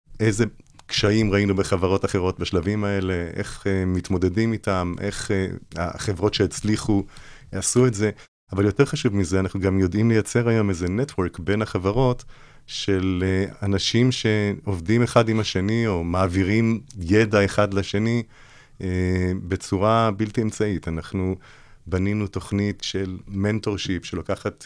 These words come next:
אה, אה, יזמים שכבר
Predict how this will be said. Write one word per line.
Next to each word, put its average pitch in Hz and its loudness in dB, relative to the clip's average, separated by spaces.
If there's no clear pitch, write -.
אה, 98 -6
אה, 92 -10
יזמים 98 -2
שכבר 92 -6